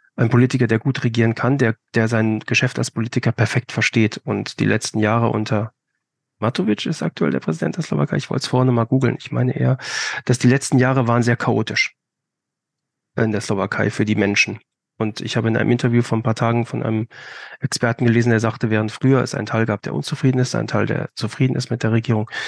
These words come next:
gibt es aktuell eigentlich nur noch Leute, die unzufrieden sind. Und Fico quasi genau in diese Kerbe reinschlägt, indem er sagt, ja, die Demokraten mögen vielleicht besser sein, aber die kriegen's ja nicht gebacken. Das läuft ja alles wie ein Chaos. Wenn ihr mich wählt, dann gibt's wieder Ordnung, da läuft wieder alles besser,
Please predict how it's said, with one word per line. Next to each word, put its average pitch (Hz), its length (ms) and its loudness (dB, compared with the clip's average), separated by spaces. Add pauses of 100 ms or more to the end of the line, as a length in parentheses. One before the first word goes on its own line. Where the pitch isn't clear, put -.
(120)
gibt - 180 0
es 110 80 0
aktuell 107 280 0
eigentlich 107 200 0
nur 110 80 2
noch 104 120 -2
Leute, 104 200 0
die 107 120 0
unzufrieden 107 520 -4
sind. - 260 -8 (960)
Und 104 760 2 (240)
Fico 127 400 2
quasi 113 360 0
genau 110 240 4
in 113 60 0
diese 110 180 0
Kerbe 107 320 0
reinschlägt, 110 480 0
indem 104 200 -4
er 104 60 0
sagt, 104 320 -2
ja, 110 240 2
die 107 140 -4
Demokraten 107 720 -2 (260)
mögen 127 160 2
vielleicht - 240 0
besser 123 260 2
sein, 107 220 2
aber 110 100 0
die 107 120 -2
kriegen's - 260 -4
ja 104 80 0
nicht 107 120 -4
gebacken. 104 380 -4 (520)
Das 107 160 -2
läuft 120 180 2
ja 104 40 2
alles 107 200 0
wie 107 60 -2
ein 98 60 -4
Chaos. - 520 -2
Wenn 107 180 2
ihr 113 140 4
mich 151 200 4
wählt, 123 220 2
dann 113 160 0
gibt's 113 220 -4
wieder 104 160 0
Ordnung, 120 500 0 (380)
da - 80 0
läuft 104 220 2
wieder - 100 0
alles - 160 0
besser, 113 420 0